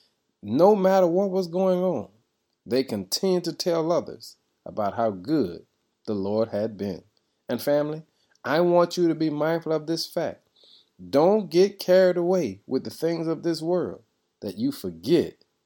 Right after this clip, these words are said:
to share the good news about your Savior. You see, God has still been good to us. God has still been blessing us. God has still been covering us. God has still been providing for us.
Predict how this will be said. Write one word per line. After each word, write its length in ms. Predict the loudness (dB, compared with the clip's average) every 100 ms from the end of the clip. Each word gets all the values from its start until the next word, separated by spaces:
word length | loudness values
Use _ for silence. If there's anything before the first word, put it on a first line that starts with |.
| -12
to 120 | -4
share 380 | -2 2 4 4
the 80 |
good 240 | 2 0 0
news 540 | 0 -2 -4 -10 -20 _ _
about 380 | -10 -4 -2 -2
your 180 | -4 -4
Savior. 540 | -4 -4 -4 -8 -20 _ -20 -20 -20 -4
You 80 |
see, 160 | 0 0
God 300 | 4 4 4
has 100 | 0
still 260 | 0 2 2
been 220 | 0 -2
good 260 | 0 0 -2
to 180 | -8
us. 300 | -8 -8 -14 -18 _ _ -2
God 220 | 0 0
has 140 | -2
still 240 | -4 -2 -2
been 260 | -2 -4
blessing 480 | 0 0 0 -2 -4
us. 280 | -4 -8 -16 _ _ _
God 240 | 0 2
has 100 | 2 -2
still 220 | 0 0
been 220 | 0 -4
covering 500 | -2 0 0 -2 -2
us. 240 | -6 -10 -18 _ _ _
God 240 | 2 4
has 140 | 2
still 240 | 2 2 2
been 180 | 2 2
providing 520 | 0 2 2 2 -4
for 280 | -4 -4 -6
us. 180 | -10